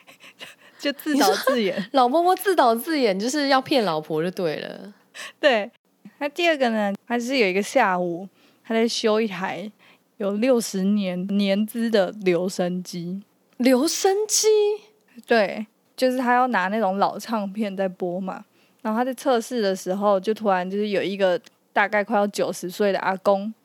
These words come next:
Speaker 1: 就走进他们店里，然后就告诉他说这是他年轻的时候最爱听的歌。
Speaker 2: 哈？
Speaker 1: 然后他就开始在那边边听边哼唱。<laughs> 我就想说，太感人了吧。
Speaker 2: 真的，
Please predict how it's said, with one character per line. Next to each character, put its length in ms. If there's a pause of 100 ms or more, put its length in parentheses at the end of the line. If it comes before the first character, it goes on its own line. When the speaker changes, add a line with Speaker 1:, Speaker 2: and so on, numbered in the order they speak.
(120)
Speaker 1:
就 120
走 240
进 180
他 140
们 220
店 200 (120)
里， 160 (460)
然 100
后 60
就 100
告 160
诉 80
他 160
说 200
这 140
是 60
他 180
年 260
轻 200
的 100
时 140
候 200
最 220
爱 160
听 220
的 120
歌。 380 (420)
Speaker 2:
哈？ 220
Speaker 1:
然 100
后 120
他 100
就 160
开 240
始 260
在 100
那 220
边 300
边 300
听 340
边 280
哼 340
唱。 380
<laughs> 800
我 40
就 220
想 220
说， 240 (240)
太 320
感 300
人 280
了 120
吧。 340 (320)
Speaker 2:
真 420
的， 1160